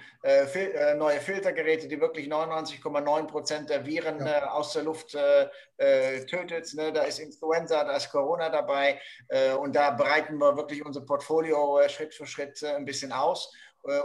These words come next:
Speaker 1: um einfach mehr Sicherheit, einfach dieses Sicherheitsgefühl, dieses Vertrauen, äh, auch wirklich auszustrahlen.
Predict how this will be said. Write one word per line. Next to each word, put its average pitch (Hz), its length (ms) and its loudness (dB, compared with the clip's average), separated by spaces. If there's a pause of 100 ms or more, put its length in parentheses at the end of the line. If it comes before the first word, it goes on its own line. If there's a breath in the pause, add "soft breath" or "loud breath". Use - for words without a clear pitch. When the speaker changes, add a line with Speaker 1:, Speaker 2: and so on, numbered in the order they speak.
Speaker 1:
um 156 140 -8
einfach 147 320 -8
mehr 160 160 0
Sicherheit, 170 640 -4
einfach 139 360 -6 (200 loud breath)
dieses 139 260 -8
Sicherheitsgefühl, 180 920 -4
dieses 135 260 -10
Vertrauen, 156 720 -2 (220 loud breath)
äh, 143 220 4
auch 123 200 -6
wirklich 135 300 -12
auszustrahlen. 113 880 -6